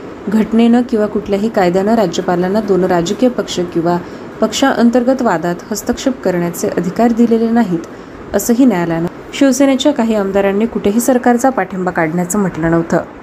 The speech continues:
त्यांनी सुरक्षेच्या बाबतीत निर्माण केलेल्या शंका म्हणजे सरकारचा पाठिंबा काढला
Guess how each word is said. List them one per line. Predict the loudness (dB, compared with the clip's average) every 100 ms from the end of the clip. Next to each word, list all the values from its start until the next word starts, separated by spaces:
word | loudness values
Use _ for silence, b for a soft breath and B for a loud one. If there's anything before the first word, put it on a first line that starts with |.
| -16 0
त्यांनी | 2 2
सुरक्षेच्या | 2 0 2 2 2 2
बाबतीत | 2 0 0 2
निर्माण | 2 4 2
केलेल्या | 2 2 2 0
शंका | 0 0 2 0
म्हणजे | 0 -2 -2
सरकारचा | 0 0 2 0 2 0
पाठिंबा | -2 -4 -6 -6
काढला | -4 -4 -2